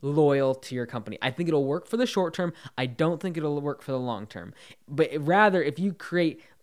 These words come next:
uh, a loyalty and trust and communication between your employees, and they feel a sense of belonging, and they feel like when they are, when they're sick, you're there. You're, you're giving something to their family. You,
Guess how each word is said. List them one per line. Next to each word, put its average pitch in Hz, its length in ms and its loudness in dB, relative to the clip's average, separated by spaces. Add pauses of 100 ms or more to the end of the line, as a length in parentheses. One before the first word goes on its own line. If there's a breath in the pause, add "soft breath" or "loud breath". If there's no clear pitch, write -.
uh, 143 280 0 (180)
a 151 140 -2
loyalty 147 680 4
and 123 200 -4
trust - 640 0
and 135 140 -4
communication 160 840 -2 (180 loud breath)
between 147 280 -2
your 139 120 0
employees, 127 400 -2 (180 loud breath)
and 143 80 -2
they 147 80 2
feel 180 220 2
a 160 40 4
sense 165 260 -2
of 143 100 -4
belonging, 147 680 2 (240 soft breath)
and 151 100 -4
they 143 80 0
feel 170 200 0
like 147 160 2
when 147 240 0 (220 soft breath)
they 165 520 4
are, 151 580 4 (140 loud breath)
when 143 120 -2
they're 160 120 8
sick, - 540 0
you're 160 260 6
there. 135 500 2
You're, 135 220 -4
you're 139 180 -4
giving 160 300 -2
something 147 160 -4
to 143 40 -4
their 139 80 -2
family. 127 400 -4
You, 120 180 -2